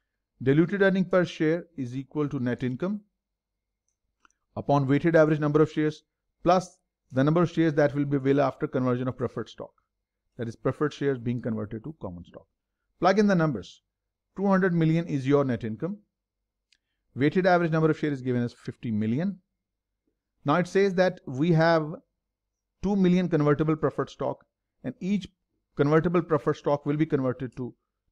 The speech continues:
two ordinary shares. It means going to be a total of four million shares if the preferred stock are converted. So divide two hundred million with fifty-four, you should get three point seven million or three point seven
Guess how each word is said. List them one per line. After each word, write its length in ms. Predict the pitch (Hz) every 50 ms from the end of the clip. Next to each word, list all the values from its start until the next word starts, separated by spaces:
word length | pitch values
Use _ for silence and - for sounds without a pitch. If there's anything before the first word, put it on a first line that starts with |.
| _ _
two 140 | 175 190 190
ordinary 280 | 170 156 156 160 160 151
shares. 300 | - - 143 139 131 127
It 160 | 127 - -
means 220 | 135 135 135 -
going 200 | - 139 131 120 104
to 100 | 143 135
be 160 | 143 151 - _ _ _ -
a 100 | 127 127
total 280 | - 156 151 - 156
of 60 | 151 -
four 300 | - - 170 185 196 180
million 420 | 170 151 139 135 131 135 139 143 - _ _ _ _ _ _ _ _ _ _ _ _ _ _ _ _ _ _ _ _ _ _ _ _
shares 460 | _ - - - 151 143 127 117 - - -
if 240 | 180 175 175 - _ _ _
the 80 | - 135
preferred 320 | - 151 135 - 151 143
stock 260 | - - 135 123 -
are 60 | 120 113
converted. 500 | - 113 107 107 104 101 - 110 - -
So 160 | 143 123 - _ _ _ _ -
divide 320 | 127 135 139 147 165 165
two 140 | - 185 185
hundred 260 | 180 175 180 180 175
million 360 | 165 165 160 156 160 156 147 - _ _ _ _
with 200 | - 147 170 165
fifty-four, 560 | - 165 160 - 180 160 - 156 135 127 139 - _ _ _ _ _ _ _ _ _ _ _ _ _ _ _ _ _ _ _ _ _ _ _ _ _ _ _ _ _ _ _ _ _ _ _ _ _ _
you 100 | - 131
should 180 | - - 143 123
get 220 | 131 143 135 - _ _ _ _
three 180 | - 170 151
point 260 | - - 160 143 131
seven 320 | - - 131 113 107 98 95
million 300 | 92 90 90 87 92 90 _ _ _ _ _ _ _ _ _ _ _ _ _ _ _
or 100 | - 117
three 160 | - - 147 143
point 240 | - 147 131 123
seven 320 | - - 135 131 131 -